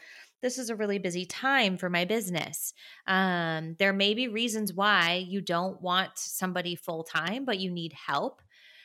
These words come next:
That is when you have the ability to engage a temporary recruiting firm.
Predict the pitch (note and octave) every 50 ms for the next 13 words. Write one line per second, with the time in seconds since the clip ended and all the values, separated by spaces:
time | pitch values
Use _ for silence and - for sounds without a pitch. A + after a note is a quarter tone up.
0 | _ _ _ _ _ _ - F3+ F#3 G#3+ A#3 C#4+ - D4 D#4+ D4 - A3+ G#3+ A3
1 | G#3+ G#3+ G#3 G3 G#3 G#3+ G#3 G3+ F#3+ G#3 F#3+ E3+ F#3 F#3 F3+ F3+ C4 F4+ G#4 G4+
2 | E4+ C4+ B3 A#3+ A#3+ - - A3 G3+ G3 G3 F#3+ - F#3 F#3 G3 G3+ G3 G3+ G3+
3 | - - - A3+ A3 A3 B3 A#3+ A#3 A3 G3+ F3+ F3+ E3 - - - - A#3+ G#3+
4 | G3 F3 D#3+ - - - F2 - F3 -